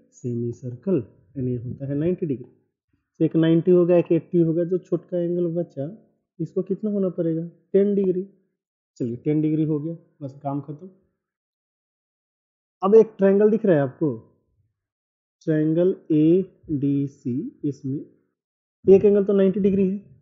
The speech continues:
तो बाकी दो angle को ऐड करने से कितना आना चाहिए? नाइंटी degree। तो एक तो हो गया चौसठ degree, दूसरा है ten degree,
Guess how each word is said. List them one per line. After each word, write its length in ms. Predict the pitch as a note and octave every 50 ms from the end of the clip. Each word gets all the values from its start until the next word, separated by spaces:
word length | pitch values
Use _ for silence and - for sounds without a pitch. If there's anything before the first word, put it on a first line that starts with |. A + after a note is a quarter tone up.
| _ -
तो 60 | F3
बाकी 380 | D3+ C#3+ D#3+ D3+ D#3 D#3 - G3+
दो 200 | E3+ F#3+ G3 F#3+
angle 240 | F#3 F#3 F#3 F#3+ F3+
को 140 | F3+ G3 F#3
ऐड 180 | F3+ F3 F3
करने 200 | F#3 F#3 F#3 F#3
से 120 | F3 - F3+
कितना 280 | - F#3+ D#3+ - F3+
आना 100 | E3 D3
चाहिए? 200 | C3 C#3+ C#3 C3+
नाइंटी 280 | C3+ C#3 C#3+ C#3+ D#3+ D3+
degree। 260 | C#3+ D3 C#3+ D3 D#3+
तो 840 | D#3+ _ _ _ _ _ _ _ _ _ _ _ _ _ _ - D3+
एक 160 | D3+ D3 - -
तो 80 | E3+
हो 100 | D3+ D3+
गया 140 | C#3+ D3+ D3+
चौसठ 440 | C#3+ - D#3+ D3+ C#3 - F#3+ - -
degree, 260 | C#3+ C3 A#2+ A2+ A2 G#2+ _ _ _ _ _ _ _ _ _ -
दूसरा 320 | C#3 C3+ C3 - C#3+ D3 D3
है 140 | D#3 F3+ F#3+ - _ _ _ _ _ - - - - C3+
ten 240 | C#3+ C#3+ D#3 F3+ G3
degree, 280 | G#3 F#3+ D#3 C3+ A#2+